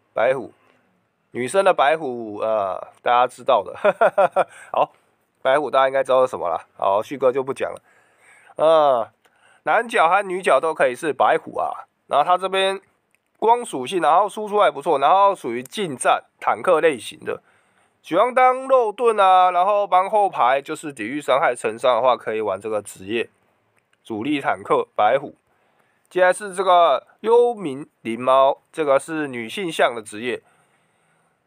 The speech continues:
爆发性输出近战，很像刺客的玩法，那这个还蛮不错的，蛮推荐大家可以选这个，就是爆发力还蛮强的，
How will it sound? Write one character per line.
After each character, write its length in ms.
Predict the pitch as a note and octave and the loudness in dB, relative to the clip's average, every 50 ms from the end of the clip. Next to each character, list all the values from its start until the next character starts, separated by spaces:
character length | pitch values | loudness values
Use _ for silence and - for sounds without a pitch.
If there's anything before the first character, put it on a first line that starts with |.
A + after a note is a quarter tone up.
| _ _ | _ _
爆 240 | - A3+ G#3+ G3 F#3+ | 0 2 2 2 4
发 260 | F#3+ F#3+ F#3 F#3 F#3+ | 2 2 4 2 2
性 260 | F#3 A3 F#3 C#3 C#3 | 0 -4 -10 -12 -14
输 220 | - - F3+ F3 | -10 -8 -8 -8
出 300 | F3 - F3 E3 F3 - _ _ | -6 -4 -4 -4 -4 -6 _ _
近 180 | - G#3 F3+ E3+ | -6 -6 -4 0
战， 160 | F#3 F#3 E3+ | 0 0 0
很 100 | C#3+ C3+ | 0 0
像 160 | G#3 A3 G#3 | -2 -2 -2
刺 360 | F#3 - - - A#3 G#3+ F3+ | -4 -8 -10 -10 -10 -10 -10
客 240 | D#3+ - A3+ G3+ E3+ | -4 0 2 2 2
的 100 | D3+ C#3 | 2 2
玩 180 | B2 A#2+ B2 C#3+ | 2 2 0 0
法， 260 | - - - - - _ _ _ _ _ _ _ | -2 -4 -4 -4 -10 _ _ _ _ _ _ _
那 280 | - F#3 F3+ F3 E3+ | -2 0 2 2 2
这 120 | E3+ F#3 F3+ | 0 -2 0
个 320 | F3 E3+ E3 D#3+ D#3 D#3 | 2 4 4 4 4 2
还 160 | D3+ D#3 C#3 | 2 0 -2
蛮 180 | C#3+ C#3+ D3 D3 | 0 -2 -2 -2
不 80 | D3+ | -4
错 320 | D3+ - - F#3 E3 A#2 F#2 | -8 -8 -6 -4 -2 -2 -2
的， 160 | E2 D#2+ - _ _ _ | -4 -8 -12 _ _ _
蛮 180 | - C3+ D3+ F3 | -2 -2 -2 0
推 220 | F3 G3 G3+ G3+ | 0 -2 -2 0
荐 220 | G3 G#3 F3 C3 C3 | 0 0 -2 0 0
大 140 | C#3+ C#3 | 2 2
家 60 | C#3+ D3 | 2 0
可 120 | - C3+ | 0 -4
以 60 | B2 | -8
选 140 | A#2+ - - | -8 -10 -10
这 140 | - - G#2+ | -10 -8 -6
个， 160 | G#2 - - _ _ _ _ _ _ _ _ _ _ | -4 -6 -6 _ _ _ _ _ _ _ _ _ _
就 200 | - B2+ B2 B2 | -6 -6 -6 -4
是 340 | B2+ C3+ B2 A2+ A2 G2+ - _ _ | -6 -8 -8 -6 -8 -8 -10 _ _
爆 220 | - F3+ E3 D3+ | 0 0 0 2
发 240 | C3+ C#3+ C3+ C3+ C#3+ | 2 2 2 2 0
力 160 | D3 C3 B2+ | -2 -4 -8
还 80 | B2+ G2+ | -8 -6
蛮 220 | G2+ G2+ G2+ A#2 | -6 -6 -6 -6
强 200 | B2+ - - E2+ - - | -8 -10 -10 -10 -10 -16
的， 80 | - | -20